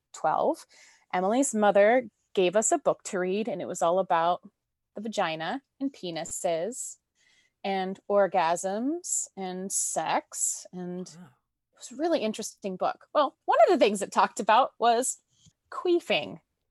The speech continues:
Speaker 1: Yes, I know. It talked about queefing in the book. So we decided, "What is this?" We decided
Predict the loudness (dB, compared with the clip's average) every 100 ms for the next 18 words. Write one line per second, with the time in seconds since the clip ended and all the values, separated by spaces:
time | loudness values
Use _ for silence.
0 | _ _ -2 0 0 0 -4 -6 _ _
1 | _ -4 -2 0 0 -2 _ -12 0 0
2 | 0 0 0 0 -6 -2 -4 -2 0 0
3 | 0 -6 -2 2 2 4 2 2 0 -4
4 | 2 2 4 2 2 0 _ -20 _ -4
5 | 0 2 4 6 4 2